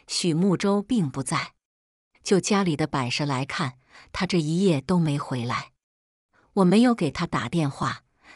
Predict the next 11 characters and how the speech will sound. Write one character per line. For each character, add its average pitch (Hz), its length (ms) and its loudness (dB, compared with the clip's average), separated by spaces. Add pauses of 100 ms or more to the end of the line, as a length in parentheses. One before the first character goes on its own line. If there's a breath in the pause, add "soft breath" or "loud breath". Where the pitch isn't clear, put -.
拿 180 180 2
出 202 180 -2
行 170 280 0
李 180 120 0
箱， 185 360 -2 (420)
开 - 180 -2
始 131 200 -4
收 175 280 0
拾 160 140 -2
东 139 240 -2
西。 113 280 -8